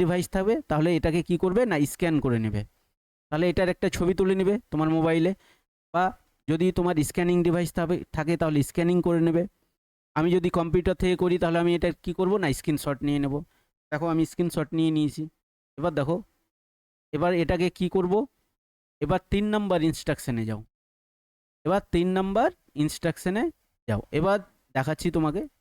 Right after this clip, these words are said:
তিন নাম্বার ইনস্ট্রাকশন কি বলছে। তিন নম্বরে বলছে crop your photo, মানে তুমি যে ফটোটা তুললে ক্যামেরাতে তুললে ওটাই কিন্তু আপলোড হবে না, কি করতে হবে না ওটাকে ক্রপ করতে হবে। ওটাকে কি করতে হবে? ক্রপ করতে হবে।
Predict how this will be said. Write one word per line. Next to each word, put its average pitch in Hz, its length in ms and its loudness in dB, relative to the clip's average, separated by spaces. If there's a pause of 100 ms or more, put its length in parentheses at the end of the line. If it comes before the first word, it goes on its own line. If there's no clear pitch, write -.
(720)
তিন 147 160 0
নাম্বার 156 240 0 (100)
ইনস্ট্রাকশন 147 540 -6
কি 139 160 -6
বলছে। 110 140 -18 (500)
তিন 151 180 0
নম্বরে 196 360 0
বলছে 120 220 0 (160)
crop 156 240 0 (100)
your 165 120 2 (100)
photo, 131 240 0 (520)
মানে 139 180 0
তুমি 165 200 2
যে 175 160 2
ফটোটা 151 340 -2 (120)
তুললে 143 240 2 (100)
ক্যামেরাতে 135 480 0
তুললে 143 240 4 (140)
ওটাই 180 280 0
কিন্তু 180 140 0 (100)
আপলোড 170 360 0
হবে 123 220 0
না, 117 40 0 (100)
কি 151 140 0
করতে - 260 -2
হবে 175 160 2 (480)
না 135 120 -2
ওটাকে 160 260 0 (180)
ক্রপ 156 200 0 (100)
করতে 139 280 -2
হবে। 110 180 2 (960)
ওটাকে 170 300 -2
কি 196 140 -2
করতে 190 280 -2
হবে? 220 180 0 (560)
ক্রপ 175 180 2 (100)
করতে 135 260 -2 (100)
হবে। 107 200 -2